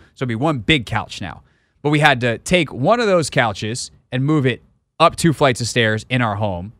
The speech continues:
And then we had to find a way to dump the other one. So Rachel and I get up this morning. We move, uh, the one couch upstairs successfully. Proud of our, us. We did it. No, no marital fighting.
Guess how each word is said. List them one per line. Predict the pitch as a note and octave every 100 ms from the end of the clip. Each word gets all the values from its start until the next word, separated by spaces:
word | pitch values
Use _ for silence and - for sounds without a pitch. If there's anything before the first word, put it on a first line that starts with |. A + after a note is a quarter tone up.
| _ _ _ -
And | C3+
then | D3
we | C#3+
had | D3+
to | C3
find | D#3+ F3
a | D#3
way | C#3 B2
to | F#2+
dump | F2 E3 A3+ - -
the | C3+
other | F#3+ D3+
one. | F#2+ C#2+ - _ _ _ _
So | - D#3 C#3+ C3 - _ -
Rachel | C#3+ F3+ -
and | F3
I | C3+
get | G#2+ D3+
up | F#3+
this | F3+ -
morning. | C3 A2 D3 - _ _ _ G2+
We | A#2+ B2 A#2+ A#2+ _ -
move, | A#2+ D3+ D#3+ C#3+ - _ -
uh, | B2+ A#2+ A#2+
the | A#2+ B2+ B2 - _ E2
one | A#2 D3 C#3+
couch | C#3+ C3 C3+
upstairs | B2 - G#2 A2+
successfully. | C#3 - B2+ A2+ A2 G#2+ C#3+ G2
Proud | - G#2+
of | G2+
our, | G#2+ - A2+
us. | A#2 - F#2+
We | G2+
did | B2
it. | C3 - _ _ _ -
No, | A#2+ B2 B2 -
no | A#2+ C3+ C3
marital | B2 C#3 C3+ B2+
fighting. | - B2 C#3